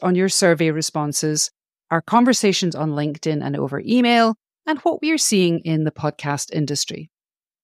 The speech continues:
First, we're launching a new website with improved functionality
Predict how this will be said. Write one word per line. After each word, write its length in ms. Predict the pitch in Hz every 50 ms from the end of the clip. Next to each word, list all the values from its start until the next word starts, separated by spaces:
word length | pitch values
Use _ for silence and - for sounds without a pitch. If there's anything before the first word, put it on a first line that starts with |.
| _ _ _ _ _ _
First, 480 | _ - 170 202 269 294 - - - - _ -
we're 140 | 175 185
launching 360 | 175 190 196 196 - 220 190 180
a 60 | 175
new 200 | 180 233 311 320
website 600 | 254 220 208 202 - - - 185 185 185 - -
with 140 | 175 165 170
improved 520 | 160 156 - - - 220 220 220 214 -
functionality 920 | - - 185 180 170 - - 165 156 147 143 151 147 - - 143 147